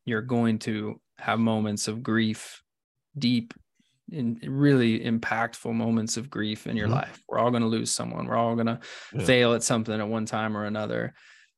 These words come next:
Speaker 1: And as you said, being able to ask and seek out the help you need is, is key there. But then on the flip side of that,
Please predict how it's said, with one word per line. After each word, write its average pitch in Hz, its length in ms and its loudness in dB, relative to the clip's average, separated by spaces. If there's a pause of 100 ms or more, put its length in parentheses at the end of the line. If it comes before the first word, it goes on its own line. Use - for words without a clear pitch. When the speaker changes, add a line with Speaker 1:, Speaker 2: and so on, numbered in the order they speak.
Speaker 1:
And 110 120 2
as 117 140 4
you 123 60 4
said, 123 300 6
being 123 240 4
able 117 160 4
to 110 100 4
ask 110 400 2
and 110 100 -6
seek 117 240 -4
out 110 180 0
the 110 80 -4
help 127 260 2
you 113 100 0
need 110 600 -2
is, 107 440 -4
is 117 240 -4
key 139 280 2
there. 101 280 0
But 117 220 -2
then 123 200 4
on 110 140 2
the 113 80 -4
flip 175 280 -2
side 110 260 -2
of 110 100 -6
that, 104 280 -2